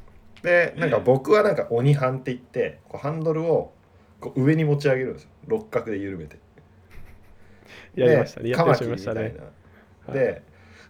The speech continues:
Speaker 1: カマハンっていうのもいて、こうちょっと縦、<laughs> 縦っぽく、こうハン、グッてやるやつもいて、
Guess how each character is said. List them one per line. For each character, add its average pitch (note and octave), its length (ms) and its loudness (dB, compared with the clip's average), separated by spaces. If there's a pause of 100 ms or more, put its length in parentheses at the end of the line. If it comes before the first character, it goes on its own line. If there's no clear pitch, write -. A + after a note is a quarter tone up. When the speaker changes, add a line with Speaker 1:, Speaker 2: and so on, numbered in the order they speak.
Speaker 1:
カ D3+ 180 2
マ G3+ 120 2
ハ F#3+ 160 -2
ン F#3 100 -10
っ - 40 -20
て F3+ 100 -8
い D#3+ 260 -2
う D3 200 -8
の A#2 80 -6
も D#2+ 120 -10
い - 80 -12
て、 E2+ 320 -10 (440)
こ - 120 -10
う - 20 4
ち C#3+ 100 -2
ょ C#3+ 40 -4
っ - 20 -12
と - 80 2
縦、 F4 320 4
<laughs> - 80 -2
縦 F3 220 2
っ E3+ 40 -2
ぽ - 220 -6
く、 - 180 -12
こ - 260 -8
う G#2+ 40 -2
ハ - 120 -4
ン、 C#3+ 120 -2
グ C#3+ 220 0
ッ G#3+ 80 -2
て - 120 -4
や - 120 0
る A2 60 -2
や G#2+ 80 -4
つ - 100 -14
も - 80 -8
い - 100 2
て、 G2+ 220 -4